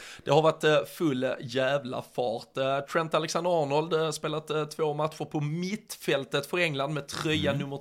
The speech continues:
Speaker 1: tio. Eh, det var inga imponerande historier från, eh, från laget så sett. Eh, en två noll-seger hemma mot Malta. Nöd och näppe ett kryss mot Nordmakedonien där, eh, Harry Maguire,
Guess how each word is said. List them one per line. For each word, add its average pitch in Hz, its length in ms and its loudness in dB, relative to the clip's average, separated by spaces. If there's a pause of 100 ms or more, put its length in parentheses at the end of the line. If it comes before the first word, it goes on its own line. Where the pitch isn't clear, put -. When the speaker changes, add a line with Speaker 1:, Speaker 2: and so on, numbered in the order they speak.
Speaker 1:
tio. 170 560 0 (460)
Eh, 127 320 0
det 127 60 -8
var 127 40 -10
inga 131 180 -6
imponerande 131 540 -4
historier 131 460 -2
från, 123 260 -6
eh, 127 160 -6
från 139 280 -2
laget 131 520 2
så 143 180 -2
sett. - 300 -6
Eh, 131 160 -2
en 127 100 -8
två 156 180 2
noll-seger 127 500 -2
hemma 143 200 0
mot 123 140 -10
Malta. 139 600 0 (440)
Nöd 143 420 4
och 139 60 0
näppe 151 300 0
ett 131 160 -2
kryss 139 240 -4
mot 131 160 -8
Nordmakedonien 127 920 -6
där, 127 440 -2
eh, 123 60 -2 (560)
Harry 180 160 6
Maguire, 185 580 6